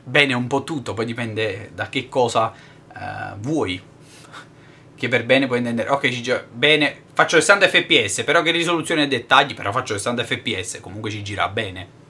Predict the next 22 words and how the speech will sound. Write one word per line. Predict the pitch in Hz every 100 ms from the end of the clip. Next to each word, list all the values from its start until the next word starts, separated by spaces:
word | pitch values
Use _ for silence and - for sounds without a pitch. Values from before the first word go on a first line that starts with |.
| - - - - - -
Quindi | - 95 98 98
c'è | 98 107
un | 104
po' | 117
da | 110
valutare | 107 110 113 104
questo, | 107 -
però | 131 143
in | 135
ogni | 139 135
caso | 120 117
io | 120
risparmierei | 127 135 - 123 113 117 135 104
quei | 104
soldi | 104 101 101
per | 104
l'headset, | 107 92 90 90 - -
cioè | 104
io | 98 110
perlomeno | 113 107 104 110 104
farei, | 101 98 98 98 - - - - -
eh, | 78 78 69 58 52